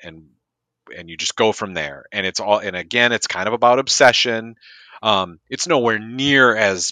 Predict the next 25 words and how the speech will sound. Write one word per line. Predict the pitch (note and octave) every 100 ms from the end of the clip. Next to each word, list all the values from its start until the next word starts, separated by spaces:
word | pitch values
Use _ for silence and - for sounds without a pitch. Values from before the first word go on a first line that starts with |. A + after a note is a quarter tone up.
| _
plot | - A2+ A#2 -
crazy, | A#2+ B2 C3 C3+ A#2
obviously, | A2 A2+ A#2+ B2+ B2
as | A2 -
Heat. | G#2+ A#2 -
It's, | - - -
it's | G#2+ -
a | F2
lot | F#2+ G2 F#2+
more | G2 -
simple, | - A2 C#3 C#3 C#3+ - - _ _ _
um, | G#2+ G2+ E2+ D#2 _ -
but | B2+
it's | G#2+ -
just | G2
smart | - G#2 F2 D2+ _
and | G2+ F#2+
sparse, | - G2 E2+ D#2+ - - _
and, | F#2+ F2+ E2+ D#2+ - - _ _ _ _ G2
um, | F2+ E2 D#2 D2 - _ _ _ _ _ - _
there's | A#2+ A2
all | G2
sorts | - G2 -
of | -
themes. | - E2+ E2 E2 - -